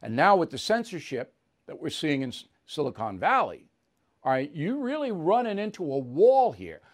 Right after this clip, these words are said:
I agree with you. People will still have a voice, will be able to say what they want to say on social media and all of that.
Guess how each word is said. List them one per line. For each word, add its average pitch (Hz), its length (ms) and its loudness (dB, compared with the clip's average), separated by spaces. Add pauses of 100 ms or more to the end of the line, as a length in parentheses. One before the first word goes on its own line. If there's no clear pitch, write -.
(160)
I 190 160 10
agree 233 260 2
with 185 240 0
you. - 140 -20 (500)
People 165 300 -2
will 220 120 0
still 220 220 2
have 214 140 8
a 226 80 2
voice, 170 400 0
will 147 80 -8
be 123 180 -6
able 190 220 -2
to 202 120 -14
say 202 280 -2
what 180 160 -4
they 123 80 -6
want 165 260 -2
to 214 60 -8
say 175 420 0
on 147 120 -2
social 185 380 -10
media 139 360 -4
and 135 80 -6
all 127 200 -4
of 117 60 -10
that. 190 300 -4